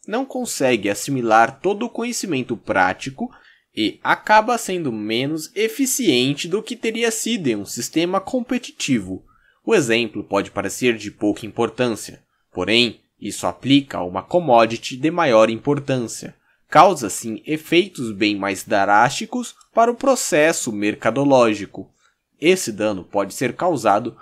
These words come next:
em qualquer tipo de monopólio institucional e naturais, com exceção do monopólio por erro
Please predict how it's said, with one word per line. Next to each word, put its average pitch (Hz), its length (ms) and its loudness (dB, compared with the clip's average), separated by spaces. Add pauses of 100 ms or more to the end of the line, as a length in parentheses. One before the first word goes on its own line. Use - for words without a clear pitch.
(200)
em 185 180 0
qualquer 208 500 0
tipo - 440 -4
de 98 100 -4
monopólio 120 760 0
institucional 240 1040 -2 (120)
e 104 120 -4
naturais, 107 840 0 (180)
com 110 340 0
exceção 107 600 0
do 110 120 -2
monopólio 98 500 -4
por 147 220 2
erro 117 380 2